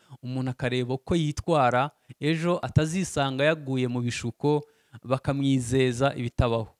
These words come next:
Hari abantu, umukobwa akundana n'umuhungu, hanyuma bakamuhanurira ko uwo muntu atari we Imana ishaka.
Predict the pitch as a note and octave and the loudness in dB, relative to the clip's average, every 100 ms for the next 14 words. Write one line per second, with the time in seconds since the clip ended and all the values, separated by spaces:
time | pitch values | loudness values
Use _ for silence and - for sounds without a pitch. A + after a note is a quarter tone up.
0 | _ - C#3 D3 D3 C#3+ C#3 C#3+ C#3 - | _ -2 2 4 4 2 0 -4 -6 -10
1 | _ _ C#3+ D3 - F#3 E3+ D#3 - D3 | _ _ -6 -4 2 2 2 -2 -2 2
2 | D#3+ D#3+ D#3+ D3 C3 D#3+ E3 E3 F3 F#3 | 2 2 0 0 0 2 2 0 0 -2
3 | _ _ _ C#3+ C#3+ E3 D#3 C#3 C3 B2 | _ _ _ 0 4 4 4 2 2 2
4 | B2 B2 B2 B2+ C#3+ - D3+ D#3 B2+ B2+ | 0 0 2 4 4 4 2 4 2 2
5 | B2 A#2+ A2+ C3 D3 - B2 C#3+ D3 C#3 | 2 -4 -2 -2 -4 -2 2 4 4 4
6 | C#3 B2 A2 - A#2 A2+ - | 4 4 2 2 2 2 -2